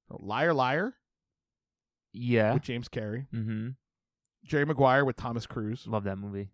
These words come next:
Speaker 1: Thomas Mapplethorpe, actually. <laughs> Anaconda.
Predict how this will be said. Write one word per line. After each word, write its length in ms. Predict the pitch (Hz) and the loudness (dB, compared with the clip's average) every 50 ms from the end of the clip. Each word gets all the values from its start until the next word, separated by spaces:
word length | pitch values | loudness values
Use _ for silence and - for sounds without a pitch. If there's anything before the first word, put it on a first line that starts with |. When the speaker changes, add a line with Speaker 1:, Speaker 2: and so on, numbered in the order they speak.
| _ _ _ _ _ _ _ _ _ - | _ _ _ _ _ _ _ _ _ -12
Speaker 1:
Thomas 240 | - 123 110 101 - | -10 -8 -8 -8 -8
Mapplethorpe, 720 | 104 101 110 113 - 101 90 - - 98 90 92 - - - | -6 -6 -4 -4 -6 -8 -10 -10 -10 -10 -10 -10 -10 -14 -20
actually. 460 | - - - - - - _ 127 135 - _ _ _ _ _ _ _ _ _ _ _ _ - | -20 -20 -20 -20 -20 -20 _ -20 -20 -20 _ _ _ _ _ _ _ _ _ _ _ _ -4
<laughs> 120 | - - - - - - - - - - - - - - - - - - - - - - _ _ _ _ _ _ _ _ _ _ _ _ _ _ _ - | -2 -2 -2 -2 -4 -6 -8 -8 -12 -14 -16 -18 -20 -20 -20 -20 -20 -20 -20 -20 -20 -20 _ _ _ _ _ _ _ _ _ _ _ _ _ _ _ -4
Anaconda. 680 | 135 139 156 156 - 147 143 123 117 113 123 135 165 | -2 -2 -2 -2 -2 -2 -2 -2 -2 -2 -2 -4 -4